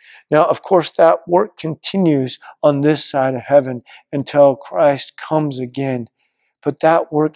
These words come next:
is Spirit-led, Spirit-empowered. Real transformation happens. As we saw then, we see and continue to experience now. For today,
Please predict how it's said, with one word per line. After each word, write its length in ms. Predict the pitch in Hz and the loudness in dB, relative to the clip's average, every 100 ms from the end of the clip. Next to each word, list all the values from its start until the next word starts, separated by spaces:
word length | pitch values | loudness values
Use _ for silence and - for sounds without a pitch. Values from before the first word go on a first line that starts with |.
| - | -2
is 140 | 117 | 0
Spirit-led, 960 | - - - 175 170 - - 135 139 - | 0 -2 0 4 4 2 0 2 2 -2
Spirit-empowered. 1600 | - - - - 170 170 190 _ 151 131 - 127 135 127 117 _ _ - _ 143 | -4 -4 -6 -2 2 2 0 _ -8 -8 -8 -4 -2 -2 -4 _ _ -20 _ -2
Real 560 | 143 180 196 190 185 _ _ | 2 4 6 6 2 _ _
transformation 1040 | - 180 156 - 143 131 143 143 - 143 120 | -2 0 0 -4 -10 -10 -6 -4 -4 -4 -10
happens. 580 | 120 123 - 127 117 - - - | -10 -12 -10 -10 -10 -14 -18 -2
As 200 | 143 127 | -2 -2
we 80 | 139 | -6
saw 480 | - - 170 156 156 | -4 0 4 4 4
then, 460 | 151 160 170 175 - - _ | 2 2 2 0 -6 -20 _
we 220 | 147 147 | 2 2
see 580 | 143 - - 202 190 208 - | 2 -2 0 0 0 0 -2
and 180 | 147 123 | -6 -6
continue 560 | 147 135 - 170 175 | -10 -8 -4 2 2
to 220 | 170 - | 2 -4
experience 800 | 135 - - - 156 151 147 143 131 | -2 0 -2 -2 -4 -2 -4 -6 -6
now. 360 | 110 107 113 _ - - - | -6 -8 -10 _ -20 -20 -10
For 340 | - 165 165 - | 4 4 4 0
today, 640 | - 175 185 208 233 240 226 | -4 0 2 4 4 2 0